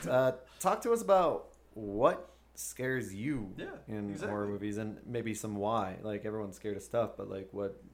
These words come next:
Speaker 1: what gets you? What's really happening there? Um, and let us know too. Did you like Ash versus the Evil Dead?
Speaker 2: Yeah. What,
Speaker 1: Did you
Speaker 2: did
Speaker 1: like
Speaker 2: you
Speaker 1: American
Speaker 2: like
Speaker 1: Horror Story?
Speaker 2: Yeah.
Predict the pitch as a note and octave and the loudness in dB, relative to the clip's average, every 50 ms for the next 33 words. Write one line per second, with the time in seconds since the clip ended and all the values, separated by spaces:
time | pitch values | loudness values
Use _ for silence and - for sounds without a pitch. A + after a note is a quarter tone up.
0 | - - A2 G#2 - - A2 G#2 - - - - G#2 - - _ - - - - | -12 -12 -10 -10 -6 -6 -8 -6 -6 -10 -12 -12 -14 -16 -20 _ -20 -20 -20 -20
1 | - - - - _ G2+ F#2+ - - G2+ G2 F#2+ F#2+ F#2+ F#2+ - - F#2+ F#2 F2+ | -20 -20 -20 -16 _ -12 -12 -8 -8 -6 -6 -4 -6 -6 -8 -8 -10 -10 -10 -8
2 | F2+ F#2 F#2 F2+ - - - - _ _ _ _ _ - G#2 G#2 G#2+ G#2+ G#2 G#2 | -10 -10 -10 -14 -16 -20 -20 -20 _ _ _ _ _ -4 -2 0 0 0 0 0
3 | G#2 G#2 G#2 G#2 - - - - _ _ _ - - A2+ A#2 B2+ B2+ C3 C3 C3 | -2 -2 -4 -4 -8 -12 -20 -20 _ _ _ -6 -4 0 0 0 0 0 -2 -2
4 | C3 B2 - - D#3 C3+ G#2 F2+ F#2 - - G#2 F#2+ A#2 B2+ B2 B2+ B2+ B2+ A#2+ | -2 -2 0 0 -2 -2 -2 -4 -10 -10 -10 -8 -6 -6 -4 0 2 2 2 2
5 | - - - - - G2 F2+ F#2 - - - F#2 F2+ - - - G#2 G2+ F#2 F2 | -2 -10 -16 -16 -14 -12 -12 -12 -12 -12 -12 -14 -14 -12 -14 -14 -14 -14 -14 -14
6 | - - F#2 F2+ - - E3+ G#3+ D#4+ D4 - - - _ - C#3+ D#3+ - F#2+ G#2 | -14 -12 -12 -12 -10 -8 -6 -6 -6 -6 -10 -14 -20 _ -8 -6 -6 -4 -4 -2
7 | G#2 G2+ G#2+ G#2+ G#2 C#3+ C#3 A#2+ A#2+ C3 B2+ B2+ - A#3+ - - - - - - | -2 0 0 0 0 0 2 2 2 2 2 0 -2 -4 -6 -10 -14 -14 -16 -18
8 | - _ - B2+ C#3 F#3+ F#3 B2+ | -20 _ -8 -6 -4 -4 -4 -4